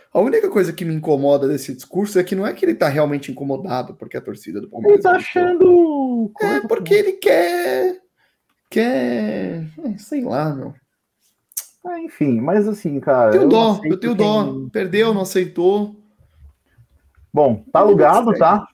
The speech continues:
Speaker 2: Tá alugado, tá baratinho. Vamos ver. É, mercado imobiliário aquecido na cabeça do Jorginho.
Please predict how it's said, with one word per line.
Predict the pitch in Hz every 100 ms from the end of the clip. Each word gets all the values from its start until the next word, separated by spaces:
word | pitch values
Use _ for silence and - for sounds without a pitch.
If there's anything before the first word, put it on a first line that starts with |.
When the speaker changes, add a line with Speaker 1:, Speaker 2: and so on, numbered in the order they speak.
| -
Speaker 2:
Tá | 170
alugado, | 160 131 156 165
tá | 139
baratinho. | 139 120 107 - 175 214 214 -
Vamos | 139 170
ver. | 139 151 185 _ _ _ _ _
É, | - 120 113 104 101 101
mercado | 113 117 135
imobiliário | 151 143 135 151
aquecido | - 180 175 - 156 175 170
na | 160
cabeça | 160 139 139 143
do | 139
Jorginho. | 143 117 104 110 156